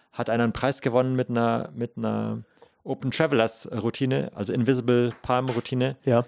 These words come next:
Speaker 1: wo die Asse halt auf einer Matte erscheinen,
Speaker 2: Ja.
Speaker 1: wo die erste Ass erscheint schon auf der Matte. Normal legt man eine
Speaker 2: Ja, genau.
Speaker 1: Double-Karte hin
Speaker 2: Und
Speaker 1: und
Speaker 2: schiebt die
Speaker 1: dann,
Speaker 2: rüber, ja.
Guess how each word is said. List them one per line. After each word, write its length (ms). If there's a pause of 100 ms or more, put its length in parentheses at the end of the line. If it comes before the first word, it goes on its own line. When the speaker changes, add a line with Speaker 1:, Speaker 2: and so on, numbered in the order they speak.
(160)
Speaker 1:
wo 160
die 180
Asse 320
halt 200
auf 200
einer 420 (180)
Matte 320
erscheinen, 640
Speaker 2:
Ja. 340
Speaker 1:
wo 120
die 100
erste 400
Ass 200
erscheint 360
schon 100
auf 120
der 100
Matte. 200
Normal 280 (120)
legt 200
man 60
eine 100
Speaker 2:
Ja, 140 (220)
genau. 220
Speaker 1:
Double-Karte 420
hin 180
Speaker 2:
Und 80
Speaker 1:
und 80
Speaker 2:
schiebt 200
die 60
Speaker 1:
dann, 80
Speaker 2:
rüber, 180
ja. 120